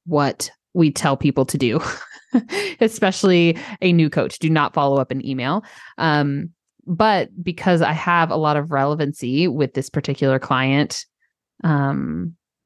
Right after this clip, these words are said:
I knew that this might be the only way. So I titled the email, "How Loud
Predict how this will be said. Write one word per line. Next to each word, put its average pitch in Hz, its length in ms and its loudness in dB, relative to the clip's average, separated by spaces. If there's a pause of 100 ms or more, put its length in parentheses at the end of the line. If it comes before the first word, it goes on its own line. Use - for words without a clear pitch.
I 170 120 2
knew 160 160 4
that 147 140 -4
this 139 160 -4
might 135 160 -2
be 131 80 -2
the 127 140 -4
only 101 220 -4
way. 71 340 -4
So 160 420 0 (720)
I 180 80 2
titled 226 360 2
the 196 200 0
email, 156 520 2 (160)
"How 196 340 0
Loud 147 480 0